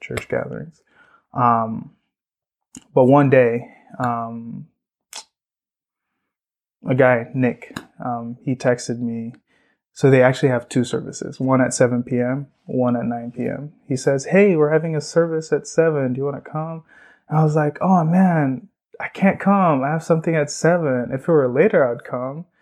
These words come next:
not knowing that they had two. And he was like, "Yeah, there's one at nine." I was like, "Oh man, really?" And then, you know, at that point I couldn't avoid. So I went. And, you know, once I got there, it was just this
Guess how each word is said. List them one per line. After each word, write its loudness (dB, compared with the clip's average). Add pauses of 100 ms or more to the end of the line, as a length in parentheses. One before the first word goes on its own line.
(220)
not 2
knowing 4
that 4
they 6
had 4
two. 4
And 6
he 6
was 6
like, 4
"Yeah, 4
there's 4
one 2
at -2
nine." -2
I -4
was -8
like, -12
"Oh -10
man, 2 (460)
really?" 2
And -6
then, -2
you -2
know, -2
at -2
that -2
point -2
I -8
couldn't -6
avoid. -8
So -4
I 2
went. -4 (500)
And, 2
you -4
know, -4 (340)
once 4
I 6
got 2
there, -4 (220)
it -4
was -2
just -4
this -8